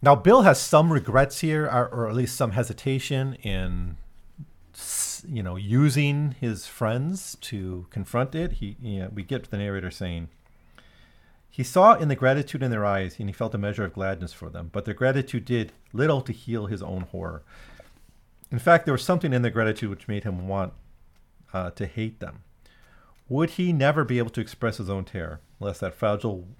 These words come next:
weld that made them into one thing should let, should be, should let go? And even to think such a thing wasn't really fair, was it? Because in some measure,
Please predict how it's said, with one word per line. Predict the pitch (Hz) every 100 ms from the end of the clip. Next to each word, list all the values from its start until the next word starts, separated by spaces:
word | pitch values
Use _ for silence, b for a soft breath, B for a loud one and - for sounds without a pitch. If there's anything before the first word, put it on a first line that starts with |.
| _ _ _ -
weld | 101 92 110 95 85 85
that | 98 87
made | 98 101 117
them | 120
into | 117 110 117
one | 101 107 107
thing | 123 107 92
should | - 85 -
let, | 90 92 -
should | - 90
be, | 98
should | - 92
let | 92 -
go? | 90 80 - _ _ B B B B B
And | - 104 -
even | 160 202 185
to | 139
think | - 117 98 - - _ _ - _ _ _ _ - _ _ _ _ - -
such | 139 131
a |
thing | 113 123 98
wasn't | 98 117 117 98 -
really | 101 92
fair, | - 156 117
was | 80 85
it? | 80 - - - b b b
Because | 113 - 127
in | 107
some | - 151 160
measure, | 120 110 92 85